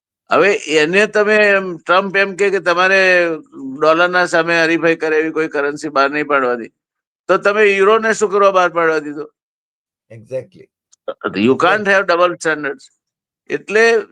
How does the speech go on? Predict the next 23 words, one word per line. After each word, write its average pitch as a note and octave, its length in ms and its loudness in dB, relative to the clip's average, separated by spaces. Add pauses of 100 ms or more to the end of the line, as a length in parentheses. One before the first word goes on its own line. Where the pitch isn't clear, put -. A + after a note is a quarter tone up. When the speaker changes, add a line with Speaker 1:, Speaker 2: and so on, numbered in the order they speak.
(260)
Speaker 1:
ટ્રમ્પની E3 520 -4
બધી G3 340 0
વાતો G3+ 340 2
જ E3+ 120 -14
કેવી G#3 280 -2
છે F3+ 160 -6
કે F3 140 -10
હું E3+ 260 -4
કહું F#3 260 -2
તે E3+ 120 -2
કાયદો, C#3 520 -2 (160)
એને C#3+ 260 -2
કોઈ F3+ 420 0
પ્રોટોકોલ D#3 680 0
નડતો D#3 260 -2
નથી, D#3 260 -6
એને C3+ 240 -4
કોઈ C3+ 180 -4
કાયદો A#2 400 -2
નડતો C#3 360 -2
નથી, C3+ 440 -4 (680)
અને G3 680 0 (720)
એને G3+ 640 2